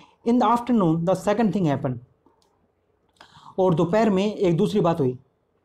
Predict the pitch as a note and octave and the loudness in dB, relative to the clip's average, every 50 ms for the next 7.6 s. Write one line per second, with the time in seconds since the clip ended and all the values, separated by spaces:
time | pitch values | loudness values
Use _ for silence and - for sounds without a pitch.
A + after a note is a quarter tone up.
0 | _ _ _ _ _ _ _ _ _ _ _ _ _ _ _ _ _ _ _ - | _ _ _ _ _ _ _ _ _ _ _ _ _ _ _ _ _ _ _ -20
1 | - - _ _ _ _ - E3+ F#3+ A#3 A#3 G3 E3 F#3+ A3 - - B2+ F3+ E3 | -20 -20 _ _ _ _ -2 0 0 2 2 2 2 2 0 0 -2 -2 0 0
2 | E3+ E3 C#3+ D3+ E3+ - - - _ _ _ _ _ - F3+ F3+ G3 G#3+ A3 - | 2 2 2 0 -2 -6 -12 -20 _ _ _ _ _ -2 0 0 0 0 -2 -6
3 | - _ G3+ G3 G#3 G#3 - G3+ - - - G3+ G3+ G3 E3 D#3 E3 - - F#3 | -8 _ -2 -2 -2 0 -2 -4 -4 -2 -2 -2 0 0 -2 -4 -4 -6 -2 -2
4 | G3 F#3+ - G3+ F3 - - G#3+ G3 E3+ E3 F3 - - - _ - E3 D#3+ D3 | -2 -2 -2 -4 -6 -4 -4 -2 -2 -2 -4 -6 -8 -12 -14 _ -2 -2 0 0
5 | C#3+ C3 C3 - - - _ _ _ _ _ _ - - - - - - - _ | 0 -2 -4 -8 -14 -20 _ _ _ _ _ _ -20 -20 -20 -20 -20 -20 -20 _
6 | _ _ _ _ _ - F#3+ F#3+ A3+ G3+ - - A3+ A3+ A3 G3+ F#3+ G3+ G#3 F#3+ | _ _ _ _ _ -4 -4 -2 -2 -2 -2 0 0 2 2 2 2 2 0 0
7 | F#3 G3+ G3+ F#3+ F#3 G3 G#3 G#3 G3+ G3+ G#3 - | 0 -2 -2 0 0 2 2 2 2 0 -2 -6